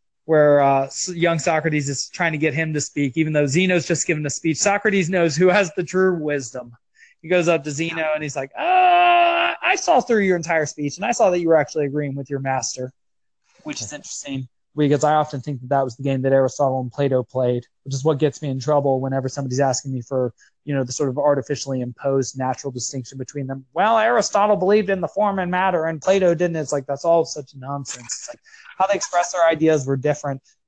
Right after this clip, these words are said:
Ernst Cassirer, I think, took care of this very nicely, as well as Al-Farabi. But, um, uh, <clears throat> in any case, <sighs> well, it's been a fine conversation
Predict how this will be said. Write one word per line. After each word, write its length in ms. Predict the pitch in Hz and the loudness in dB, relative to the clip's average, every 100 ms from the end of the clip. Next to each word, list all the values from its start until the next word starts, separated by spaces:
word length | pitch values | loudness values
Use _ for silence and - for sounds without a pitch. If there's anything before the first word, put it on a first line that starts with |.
| - | -2
Ernst 280 | 175 196 - | 0 0 -2
Cassirer, 440 | 170 165 175 170 | -2 0 2 4
I 80 | 170 | 2
think, 260 | 170 175 - | 0 -6 -2
took 240 | 180 180 | -2 -2
care 220 | - 165 | 0 2
of 80 | 160 | 2
this 160 | 160 156 | 0 -2
very 160 | 170 | -2
nicely, 400 | 156 156 151 165 | 0 -2 -2 -2
as 100 | 147 143 | -2 2
well 140 | 147 | 2
as 100 | 135 | 4
Al-Farabi. 680 | 143 139 139 127 131 117 98 _ _ _ _ | 4 2 0 0 0 -2 -12 _ _ _ _
But, 180 | 147 143 | 2 4
um, 320 | 135 131 127 - | 2 0 -2 -6
uh, 360 | 151 151 139 135 - 160 156 - | 0 4 4 0 -4 -14 -14 -18
<clears throat> 540 | - _ _ _ _ - | -20 _ _ _ _ -2
in 80 | 175 | 0
any 160 | 226 | 0
case, 520 | 165 139 127 - - _ _ _ _ _ _ | 0 -2 -4 -6 -16 _ _ _ _ _ _
<sighs> 400 | - - - - _ - - - - - - - - _ _ | -18 -16 -14 -14 _ -16 -12 -10 -8 -10 -14 -16 -20 _ _
well, 280 | 185 175 170 | 4 4 2
it's 180 | 180 170 | -4 -4
been 180 | 208 254 | 0 2
a 80 | 220 | 0
fine 440 | - 220 208 226 | 2 2 2 0
conversation 880 | 214 202 190 175 175 180 180 143 | 0 0 0 0 2 0 -2 -6